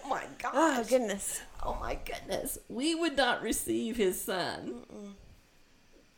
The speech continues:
Speaker 1: But he still loves us and sacrificed his son
Speaker 2: Mm-hmm.
Speaker 1: so that we could cut,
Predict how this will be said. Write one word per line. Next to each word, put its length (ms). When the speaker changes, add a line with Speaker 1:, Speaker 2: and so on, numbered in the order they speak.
Speaker 1:
But 520
he 160
still 340
loves 300
us 360
and 360
sacrificed 760
his 180
son 320
Speaker 2:
Mm-hmm. 240
Speaker 1:
so 120
that 160
we 100
could 160
cut, 320